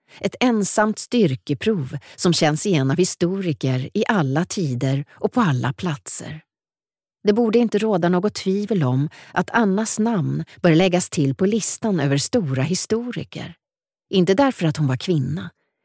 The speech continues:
utan för att hon skrev Alexiaden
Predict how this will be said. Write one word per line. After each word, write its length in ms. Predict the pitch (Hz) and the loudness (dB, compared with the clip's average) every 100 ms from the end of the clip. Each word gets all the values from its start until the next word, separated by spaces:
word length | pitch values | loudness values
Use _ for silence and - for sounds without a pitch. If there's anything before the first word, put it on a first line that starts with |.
| _ | _
utan 240 | 233 214 | 2 2
för 100 | 202 | 2
att 100 | 214 | 0
hon 100 | 233 | 0
skrev 460 | 226 - 131 127 135 - _ | -4 -2 -2 -2 -4 -12 _
Alexiaden 1000 | 180 160 - - 202 151 180 - - | 0 0 0 -2 0 0 -2 -8 -14